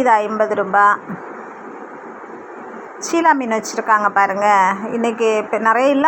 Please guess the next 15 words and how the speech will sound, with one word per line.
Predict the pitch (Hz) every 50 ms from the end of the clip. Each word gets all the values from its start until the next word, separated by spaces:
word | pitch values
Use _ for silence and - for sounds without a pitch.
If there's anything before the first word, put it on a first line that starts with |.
| 330 302
ஆனா | 277 262 226
இவங்க | 233 240 240 226 226 214
கிட்ட | 208 - 220 214
இருக்கு. | 208 202 202 214 208
இவங்க | 214 214 220 220 214
இப்பதான் | - 226 226 233 233 - 240
கொண்டு | 220 226 226 220
வந்திருப்பாங்க | 214 214 214 - 214 214 208 208 208 202
போல. | 202 202 208 233 233 - - - - - - - - - - 226
இவங்க | 233 240 220 202
பேசின் | 226 247 247 - 302 277 277 277
ஃபுல்லாவே | 262 247 240 247 240 226 233 247 262 254
மீனா | 233 226 220 220 220 208 208
தான் | 220 220 208
இருக்குது. | 185 - 196 202 185